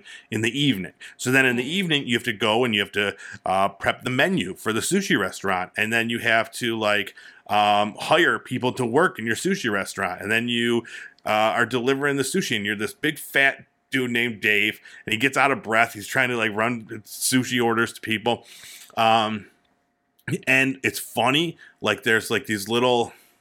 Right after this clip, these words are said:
uh, animated, like, cutscenes, and it's,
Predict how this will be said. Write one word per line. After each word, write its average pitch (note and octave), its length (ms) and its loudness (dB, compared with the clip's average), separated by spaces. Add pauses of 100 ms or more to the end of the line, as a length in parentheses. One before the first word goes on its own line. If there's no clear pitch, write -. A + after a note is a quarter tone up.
(460)
uh, G2 320 4
animated, B2 680 2
like, G2+ 180 0
cutscenes, C#3+ 760 -4 (440)
and A2 120 0
it's, - 320 -2